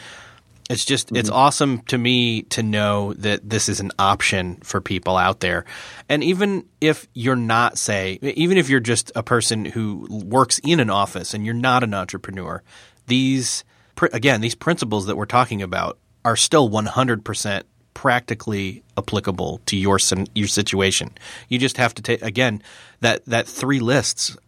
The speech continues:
Speaker 1: Jeez, that's just still mind-blowing to me. So.
Speaker 2: It's, yeah, it's, it's, it's huge. Uh, it's, it's huge. And I mean, you're absolutely right. You can put this into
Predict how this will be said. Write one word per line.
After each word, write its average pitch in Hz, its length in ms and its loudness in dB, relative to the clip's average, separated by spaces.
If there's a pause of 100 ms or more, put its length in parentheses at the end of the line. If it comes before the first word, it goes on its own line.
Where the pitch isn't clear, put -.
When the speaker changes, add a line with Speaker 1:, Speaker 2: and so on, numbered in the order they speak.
(260)
Speaker 1:
Jeez, 110 500 -6 (100)
that's 113 200 -4
just - 360 -2
still 123 400 2 (120)
mind-blowing 95 640 -6 (120)
to - 80 -8
me. 87 360 -8
So. 117 160 6
Speaker 2:
It's, 92 300 0
yeah, 113 160 6
it's, - 200 0
it's, - 260 -2
it's 127 200 0
huge. 117 460 0
Uh, 101 220 -4
it's, 92 360 -4
it's 117 160 -4
huge. 104 380 2
And 123 80 6
I 131 40 6
mean, 143 220 4 (300)
you're 120 120 6
absolutely 143 440 2
right. 127 340 2
You 117 80 -2
can 123 140 -2
put 113 140 0
this 120 180 -2
into 123 260 0